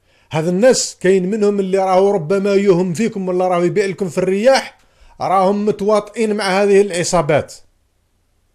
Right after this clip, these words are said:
والله العظيم وأقسم بالله على المباشر، لو يجي القايد صالح ويحلف على المصحف الشريف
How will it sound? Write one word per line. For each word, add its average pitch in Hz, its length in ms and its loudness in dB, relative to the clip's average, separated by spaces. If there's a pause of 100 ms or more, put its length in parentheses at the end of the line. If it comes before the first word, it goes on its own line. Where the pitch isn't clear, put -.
(1900)
والله 202 440 2
العظيم 208 580 2 (480)
وأقسم 190 640 -4
بالله 202 680 2
على 214 260 0
المباشر، 190 680 2 (1200)
لو 196 320 4
يجي 180 280 -2
القايد 208 440 2
صالح - 580 0 (580)
ويحلف 190 560 -2
على 202 180 -2
المصحف 202 540 -2
الشريف 214 760 2